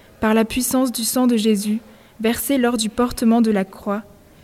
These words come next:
par le cœur douloureux et immaculé de Marie,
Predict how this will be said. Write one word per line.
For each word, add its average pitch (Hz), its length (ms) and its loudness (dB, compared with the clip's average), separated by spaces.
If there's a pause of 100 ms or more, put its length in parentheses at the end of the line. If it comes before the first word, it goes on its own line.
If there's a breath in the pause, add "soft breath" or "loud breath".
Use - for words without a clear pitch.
(320 soft breath)
par 233 220 0
le 220 100 6
cœur 262 420 0
douloureux 240 540 2
et 208 100 0
immaculé 214 540 2
de 214 100 2
Marie, 202 400 0